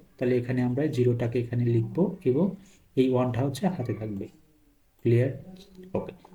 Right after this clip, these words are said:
তো রুলসটা যদি আমরা বুঝে থাকি, তাহলে খুব সহজভাবেই আমরা যোগগুলা করতে পারবো। দেখো, ওয়ান আর ওয়ান যোগ করলে আমরা জানি কত হয়, ওয়ান আর ওয়ান যোগ করলে আমরা জানি হচ্ছে দুই হয়, তাই না?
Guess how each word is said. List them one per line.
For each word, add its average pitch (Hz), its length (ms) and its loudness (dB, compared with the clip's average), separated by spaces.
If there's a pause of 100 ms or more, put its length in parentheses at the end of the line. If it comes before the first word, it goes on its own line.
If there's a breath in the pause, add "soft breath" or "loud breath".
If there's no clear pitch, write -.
তো 127 80 2
রুলসটা 151 380 4
যদি 139 120 2
আমরা 131 160 6
বুঝে 117 220 4
থাকি, 127 320 0 (460 loud breath)
তাহলে 127 160 0
খুব 151 180 0
সহজভাবেই 139 880 4
আমরা 131 200 0
যোগগুলা 120 420 2
করতে - 280 -2
পারবো। 117 400 0 (1040)
দেখো, 131 340 2 (360 loud breath)
ওয়ান 160 260 6
আর 151 120 4
ওয়ান 135 220 4
যোগ 131 180 0
করলে 131 500 2
আমরা 120 200 0
জানি 117 300 4
কত 123 160 -2
হয়, 120 300 -2 (300)
ওয়ান 123 120 0
আর 120 100 0
ওয়ান 120 180 2
যোগ 117 160 0
করলে 117 280 4
আমরা 117 260 2
জানি 113 360 2
হচ্ছে 135 480 0 (560)
দুই 151 260 8
হয়, 104 280 -2
তাই 165 100 2
না? 226 160 2